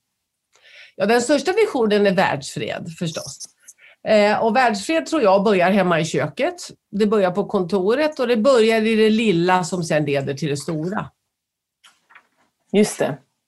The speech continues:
Speaker 1: Och, och här är det ju ganska lätt för mig, och det tror jag också jag fick med faktiskt en gång i tiden då när jag utbildade, eller när jag gjorde den här mental träning-utbildningen. Eh, det var just att jag aktivt kunde medvetet välja att jobba i det vita hela tiden istället för pricken.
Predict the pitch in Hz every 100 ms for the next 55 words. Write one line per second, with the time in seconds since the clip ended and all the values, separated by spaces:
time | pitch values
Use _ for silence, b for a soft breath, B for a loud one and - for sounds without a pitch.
0 | _ - 202 202 214 214 214 - 220 269
1 | 302 311 254 233 240 214 233 247 254 339
2 | 349 - 277 208 175 202 285 381 349 277
3 | - 359 359 339 226 196 180 196 190 196
4 | 170 185 185 180 175 170 170 156 165 147
5 | 160 160 139 175 160 185 202 214 196 175
6 | 170 202 196 196 185 196 208 214 208 262
7 | 254 208 165 170 165 180 151 156 196 160
8 | 156 160 165 165 - 226 262 226 151 117
9 | 156 185 b b b b b b - 202
10 | 175 170 170 196 233 262 233 214 180 202
11 | 185 202 190 196 190 - - - - 208
12 | 170 214 190 196 233 196 165 196 196 180
13 | 185 233 165 190 226 156 170 202 170 196
14 | 214 180 202 185 160 - 214 185 165 160
15 | 143 147 107 165 147 131 175 - 165 147
16 | 147 139 135 - - 139 196